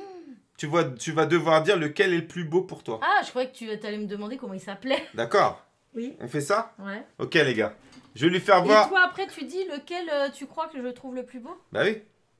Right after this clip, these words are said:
Speaker 2: D'accord.
Speaker 1: Et après, toi, tu vas devoir trouver mon actrice porno préférée.
Speaker 2: Oh, bah, je sais. <laughs> T'as pas besoin de me mettre des photos, je
Speaker 1: Alors,
Speaker 2: sais.
Speaker 1: attends. Je vais te mo-, je vais lui montrer Olivier Giroud.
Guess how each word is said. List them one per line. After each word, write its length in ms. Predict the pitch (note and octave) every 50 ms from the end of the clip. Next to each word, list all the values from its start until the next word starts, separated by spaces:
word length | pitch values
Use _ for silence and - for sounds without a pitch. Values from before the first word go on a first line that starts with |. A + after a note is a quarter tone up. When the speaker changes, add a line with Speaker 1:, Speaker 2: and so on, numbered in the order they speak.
| _
Speaker 2:
D'accord. 280 | - - _ - F#3 A2 A2+
Speaker 1:
Et 20 |
après, 220 | C3+ D3 - A3 G#3+
toi, 120 | - A3+
tu 100 | - G3
vas 80 | F#3 E3
devoir 220 | D#3 E3+ E3 D3+
trouver 180 | - - F#3 F#3+
mon 160 | F3+ E3 E3
actrice 320 | F3+ F#3 F3+ - G#3 F#3+ -
porno 300 | - - F3 E3+ F3+ F#3
préférée. 460 | F#3 - D#3+ D#3 - D#3 D3+ C#3 B2+ - _ _ _ _ _ _ _ _ _ _ _ _ _ _ _ -
Speaker 2:
Oh, 100 | A3+ G#3+
bah, 80 | G3 A3
je 140 | G3+ F#3+ G#3
sais. 260 | G3+ - - B3 A#3 G#3+ - _ - - - - - - - - - _ _ _ _ _ _ _ _ _ - - - - - - - _ _ _ -
<laughs> 20 | - - - - - - A#3+ - - _ _ - - - - - - -
T'as 100 | D4 D4
pas 120 | - C#4+
besoin 180 | C4+ C4+ D4 C#4+
de 60 | C4+
me 80 | C4+ C4+
mettre 180 | C4 B3+ G#3+ G3+
des 100 | B3 A3+
photos, 440 | - C4 C4 C4 - E4 F4 F4
je 40 | -
Speaker 1:
Alors, 180 | B2 C3 C#3+ C#3
Speaker 2:
sais. 60 | D3+
Speaker 1:
attends. 300 | D3+ - - C3+ A2+ - - - _ _
Je 140 | - G#2+ D3
vais 100 | F3+ -
te 60 | F#3
mo-, 120 | G3+ G3 E3+
je 100 | C#3 F#3+
vais 60 | G#3
lui 80 | G#3+ A3
montrer 420 | A3 A3+ A3+ A3+ - G#3 F#3+ G3+ -
Olivier 420 | B3+ B3+ C4 B3+ A#3+ A#3 B3+ B3
Giroud. 380 | F#3 G#3+ A#3 A3 G3 E3+ C#3